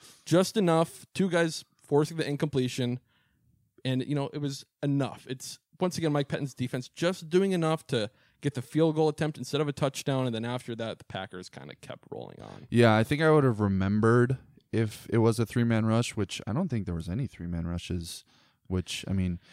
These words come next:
Speaker 1: it's just so
Speaker 2: It
Speaker 1: typical Pettin when it's a quarterback he knows isn't very good, that's when he sends for, which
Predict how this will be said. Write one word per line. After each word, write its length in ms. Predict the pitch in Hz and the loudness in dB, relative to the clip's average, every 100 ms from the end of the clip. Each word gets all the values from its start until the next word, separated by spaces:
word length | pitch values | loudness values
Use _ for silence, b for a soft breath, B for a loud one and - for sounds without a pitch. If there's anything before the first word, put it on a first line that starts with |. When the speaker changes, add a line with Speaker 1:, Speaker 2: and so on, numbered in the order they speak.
| b - | b -2
Speaker 1:
it's 140 | 123 | 2
just 200 | 170 160 | 4 4
so 80 | 190 | 4
Speaker 2:
It 60 | 151 | 4
Speaker 1:
typical 300 | 147 143 143 | 4 6 4
Pettin 340 | - 113 123 120 | 6 4 4 4
when 200 | 110 - | 2 0
it's 160 | 107 117 | -2 -2
a 80 | - | 2
quarterback 640 | - 123 123 123 117 - | 6 6 6 4 4 0
he 180 | - 104 | 0 2
knows 500 | 95 98 104 104 - | 4 6 6 4 0
isn't 260 | 98 101 95 | -2 0 0
very 220 | 95 92 | 0 0
good, 360 | 92 92 95 92 | 0 2 0 0
that's 360 | 98 95 - | -4 -4 -4
when 100 | 95 90 | -4 -2
he 280 | 87 87 80 | -2 -4 -8
sends 340 | - 87 85 | -6 -4 -4
for, 240 | - 78 73 | -6 -10 -8
which 260 | 85 - | -8 -12